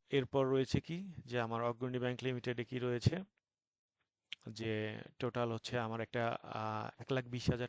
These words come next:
টাকা হচ্ছে এক-, এটা হচ্ছে ইয়ে ছিল ডিপিএস, অর্থাৎ এক বছরে আপনার জমলো ষাট হাজার টাকা, কিন্তু আপনি এক, আরো এক বছর আগে করেছেন, তাহলে টোটাল এসে তিরিশে জুন পর্যন্ত আপনার এক লাখ বিশ হাজার টাকা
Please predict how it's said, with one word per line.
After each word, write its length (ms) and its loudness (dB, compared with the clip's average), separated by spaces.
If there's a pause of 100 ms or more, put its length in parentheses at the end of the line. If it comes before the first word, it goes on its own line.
টাকা 320 -2 (500)
হচ্ছে 280 2
এক-, 160 -2
এটা 200 -2
হচ্ছে 260 -4
ইয়ে 260 2
ছিল 340 -4 (480)
ডিপিএস, 680 -2 (480)
অর্থাৎ 260 0 (640)
এক 220 4
বছরে 360 2
আপনার 260 2
জমলো 480 0
ষাট 280 4
হাজার 260 0
টাকা, 220 -10
কিন্তু 260 0
আপনি 280 0
এক, 220 0
আরো 260 2
এক 160 2
বছর 240 -2
আগে 180 -4
করেছেন, 420 -8
তাহলে 280 -2
টোটাল 380 -2
এসে 300 0 (420)
তিরিশে 320 0
জুন 200 -4
পর্যন্ত 300 -4
আপনার 220 0
এক 200 2
লাখ 120 0
বিশ 220 -6
হাজার 240 0
টাকা 320 -2